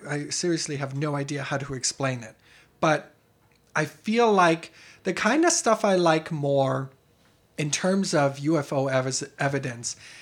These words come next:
is when, uh, Captain Mantell, by contrast, this, this object that he chases, and we've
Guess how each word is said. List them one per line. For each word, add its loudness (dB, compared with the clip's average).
is 0
when, 0
uh, 4
Captain 0
Mantell, 2
by 6
contrast, 0
this, 2
this 0
object 2
that -4
he -8
chases, -2
and -4
we've -8